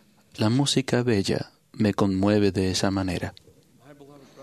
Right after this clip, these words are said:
Mis hermanos, mis amados hermanos y hermanas,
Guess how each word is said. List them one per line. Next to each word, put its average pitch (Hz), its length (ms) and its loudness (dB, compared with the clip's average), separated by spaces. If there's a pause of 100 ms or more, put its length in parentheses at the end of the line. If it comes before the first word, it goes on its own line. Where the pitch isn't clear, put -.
(440)
Mis 117 300 4
hermanos, 123 760 2 (380)
mis - 180 0
amados 127 380 2
hermanos 98 560 2
y 95 40 2
hermanas, - 680 -6